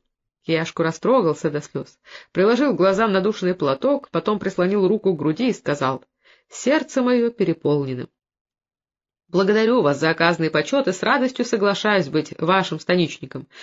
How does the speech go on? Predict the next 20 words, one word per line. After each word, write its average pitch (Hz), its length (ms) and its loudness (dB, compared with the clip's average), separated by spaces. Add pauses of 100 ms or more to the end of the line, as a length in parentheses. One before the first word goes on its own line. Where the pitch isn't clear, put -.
(200)
Мне 220 140 2
это 226 140 2
дорого, 233 300 2
потому 220 300 0
что 226 140 -2
я 214 120 2
сам 277 280 0
кубанский 214 480 0
казак, 185 500 0
которому 190 380 0
близки 196 480 0
и 247 40 2
понятны 208 500 0
традиции 175 480 0
казачества. - 640 -6 (440)
Еще 240 240 0
раз 185 140 0
благодарю 185 460 2
вас, 143 160 -2
братцы». - 480 -2